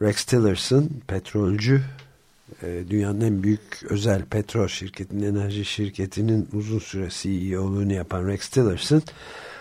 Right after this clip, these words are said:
katılabilsin diye nato bakanlar toplantısına cuma günü, bu cuma geliyor.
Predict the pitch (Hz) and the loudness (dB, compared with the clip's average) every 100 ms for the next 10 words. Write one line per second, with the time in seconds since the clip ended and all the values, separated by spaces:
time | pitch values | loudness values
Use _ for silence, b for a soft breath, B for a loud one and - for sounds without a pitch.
0 | B - 127 131 123 117 117 107 - 147 | B 4 4 6 6 6 6 4 6 8
1 | 110 101 135 165 143 - 110 117 101 92 | 8 6 6 6 2 0 4 4 4 2
2 | 101 104 104 107 95 98 95 98 95 87 | 2 4 4 4 2 -2 -2 -4 -6 -6
3 | - - 90 87 85 104 113 123 107 95 | -10 -8 -6 -6 -6 0 6 6 6 2
4 | 82 78 B B B 117 135 98 87 131 | -4 -10 B B B 2 4 4 2 2
5 | 143 - _ _ - 110 120 101 82 | 2 -4 _ _ -6 2 4 4 -2